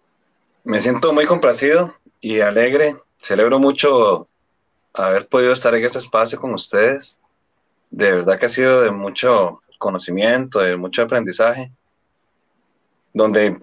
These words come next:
hemos aprendido ya sobre algunas técnicas que quizás es apenas la puntita de un iceberg para empezar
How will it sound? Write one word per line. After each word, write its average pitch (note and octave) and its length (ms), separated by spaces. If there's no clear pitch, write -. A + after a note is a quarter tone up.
hemos A2 200
aprendido C3 400
ya C3+ 240
sobre F#2 560
algunas G2+ 420
técnicas B2+ 1080
que F#2+ 160
quizás G#2+ 260
es C3 120
apenas D#3 720
la A2+ 100
puntita C3 560
de C#3+ 80
un C#3 140
iceberg C#3+ 420
para G#2 180
empezar G#2+ 540